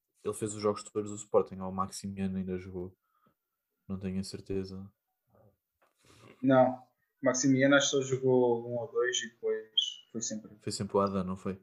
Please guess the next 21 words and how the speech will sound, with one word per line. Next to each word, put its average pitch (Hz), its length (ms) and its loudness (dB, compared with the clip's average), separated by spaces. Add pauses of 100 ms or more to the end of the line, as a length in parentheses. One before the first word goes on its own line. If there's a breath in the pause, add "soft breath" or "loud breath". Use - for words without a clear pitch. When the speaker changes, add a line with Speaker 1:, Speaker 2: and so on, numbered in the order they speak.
Speaker 1:
Acho 95 200 -10
que - 60 -20
foi 98 80 -8
só - 140 -6
para 95 160 -4
rodar. 92 280 -8
Speaker 2:
Yeah, 101 240 -2
yeah. 98 40 0 (160)
Speaker 1:
Yeah. 98 100 -14 (520 soft breath)
Também 110 380 0
acho, - 180 -8
também 95 220 -8
acho 98 120 -10
que - 80 -6
o 95 40 -2
Adam 95 160 -6
foi, 95 340 -6 (180)
foi 92 120 -2
o 92 40 -4
jogador. 95 420 -10 (1040 loud breath)
Ah, 101 440 0